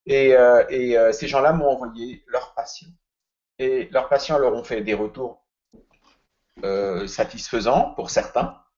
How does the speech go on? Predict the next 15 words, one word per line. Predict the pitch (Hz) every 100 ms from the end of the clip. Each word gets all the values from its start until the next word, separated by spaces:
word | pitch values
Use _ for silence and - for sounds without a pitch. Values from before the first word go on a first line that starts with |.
| _ _ _ _ - - - - - - -
Du | 160
coup, | 240
ils | 185
ont |
continué | 175 180 175 170
de |
m'envoyer | 165 143 131
du | 123 120
monde. | 104 101 -
Et | 160 175 175 - _ _ - -
il | 147
y |
a | 147
quatre | 190 180
médecins, | 190 175 - 190 208